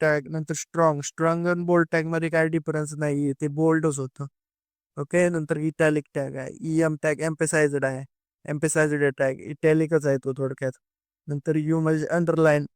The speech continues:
अंडरलाईन करतं फक्त टेक्स्टला. मार्क म्हणजे हायलाइट करतं. स्मॉलर, स्मॉल, स्मॉलर टेक्स्ट म्हणजे तुम्हाला एकदम स्मॉल टेक्स्टमध्ये पाहिजे असेल तर स्मॉल यूज करता. डिलीट, तर तुम्हाला ते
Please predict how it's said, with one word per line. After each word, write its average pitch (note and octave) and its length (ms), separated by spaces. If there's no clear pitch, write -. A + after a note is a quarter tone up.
अंडरलाईन D#3+ 460
करतं D3+ 320
फक्त C#3+ 280
टेक्स्टला. C3+ 420
मार्क C#3+ 340
म्हणजे D#3 200
हायलाइट D3+ 500
करतं. C#3 420
स्मॉलर, D#3 640
स्मॉल, D#3 440
स्मॉलर D#3+ 460
टेक्स्ट - 280
म्हणजे C#3 260
तुम्हाला D3 240
एकदम D3 200
स्मॉल D3+ 300
टेक्स्टमध्ये D3 440
पाहिजे D3 260
असेल D3+ 220
तर D#3+ 80
स्मॉल D3+ 340
यूज C#3 140
करता. C#3 320
डिलीट, C#3+ 360
तर C#3 100
तुम्हाला D3+ 240
ते D#3+ 60